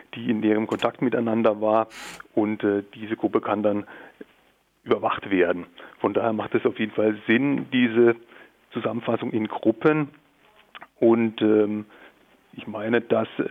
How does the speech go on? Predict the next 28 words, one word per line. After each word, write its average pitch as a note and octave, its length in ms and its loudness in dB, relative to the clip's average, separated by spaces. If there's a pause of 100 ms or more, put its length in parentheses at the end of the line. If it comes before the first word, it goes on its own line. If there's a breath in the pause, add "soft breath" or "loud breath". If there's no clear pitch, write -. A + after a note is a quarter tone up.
damit B2 400 0
eben A#2+ 340 -4
auch A2+ 240 0
ein A2 180 0
höherer A#2 300 4
Schutz - 240 -6
gewährleistet A#2+ 640 2
ist, C3+ 240 2 (440 loud breath)
als A#2 300 -4
wenn A#2 300 0
jetzt, A2+ 300 4 (520 soft breath)
äh, A2 300 2
ständig G#2+ 300 0
wechselnde G#2+ 340 2
Gruppen, G2 380 -4
äh, - 160 -4
miteinander G2 580 -4
arbeiten. A#2+ 640 -2 (1300 loud breath)
Es A2+ 100 -2
macht A2 300 -2 (100)
Sinn, D#3+ 280 4 (520 soft breath)
diese B2+ 560 0 (480)
Vorgabe, B2+ 640 2 (460)
und, C3+ 340 4 (600 soft breath)
ähm, A2+ 180 -2
es A2+ 80 -2
ist A#2+ 220 -2
auch A#2+ 300 0